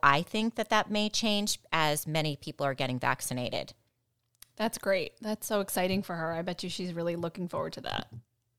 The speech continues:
Speaker 1: She is really looking forward to that. And I also have a nephew who's trying to actually have his wedding. He's already changed it, I think, twice.
Speaker 2: Oh, no.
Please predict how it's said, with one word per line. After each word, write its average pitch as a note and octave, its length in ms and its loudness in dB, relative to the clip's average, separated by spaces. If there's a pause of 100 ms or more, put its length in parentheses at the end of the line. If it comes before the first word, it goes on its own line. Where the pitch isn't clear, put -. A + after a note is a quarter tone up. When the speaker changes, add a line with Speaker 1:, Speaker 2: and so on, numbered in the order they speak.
Speaker 1:
She - 180 -4
is D#3+ 260 -6
really D3+ 160 -2
looking D3 300 -6
forward D3 240 -4
to - 120 -10
that. C#3+ 220 4
And E3+ 140 4
I D#3+ 80 4
also E3+ 440 0
have D3+ 460 4 (640)
a F3 80 8
nephew E3+ 720 6
who's D#3+ 380 0
trying D#3 420 2
to - 240 0
actually D#3+ 420 0
have E3 260 2
his E3 220 0
wedding. F#3 380 8
He's - 260 0
already C#3+ 340 4
changed D3 460 0
it, F3 240 4 (340)
I C#3+ 60 -10
think, F#3 280 -6 (260)
twice. - 1120 2 (160)
Speaker 2:
Oh, G3+ 180 -8
no. - 60 -8